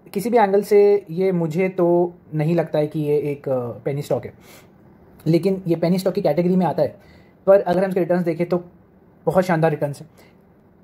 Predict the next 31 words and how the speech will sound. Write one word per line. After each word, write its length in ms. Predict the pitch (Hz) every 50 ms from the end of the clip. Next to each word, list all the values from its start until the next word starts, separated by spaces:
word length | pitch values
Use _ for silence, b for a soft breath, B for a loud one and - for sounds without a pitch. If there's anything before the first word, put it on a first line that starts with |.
| _ _ _ - - - - - -
क्या 100 | 226 226
ये 100 | 240 226
मल्टीबैगर 380 | 202 180 185 185 170 160 170
बन 120 | 156 143 117
सकता 240 | 117 117 - - -
है? 80 | - - - - - - - - - 160
I 120 | 170 170
mean, 240 | 180 185 185 190 185
अ, 380 | 156 156 151 151 156 156 160 - b b b b b b b b b b b _ -
देखते 220 | 170 208 208 -
हैं 60 | 269 262
हम 60 | 262
इस 40 | 254
स्टॉक 180 | - 220 208
के 80 | 233 220
बारे 180 | 214 196 190
में, 80 | 190 202
इसके 160 | 190 196 214
financials 380 | 196 180 165 170 175 202 190 180
discuss 260 | 185 180 - 185 185
करेंगे, 240 | 190 180 175 180 180
इसकी 140 | 175 - -
company 300 | 170 156 160 175 180 175
की 60 | 175
कैपेबिलिटी 380 | 175 165 151 160 165 156 170
discuss 220 | 165 160 - 170 -
करेंगे 220 | - 156 156 160
और 60 | 160
देखेंगे 260 | 147 147 151 165 165 165
क्या 240 | 165 - 170 165 170
ये 420 | 165 160 156 160 170 175 175 -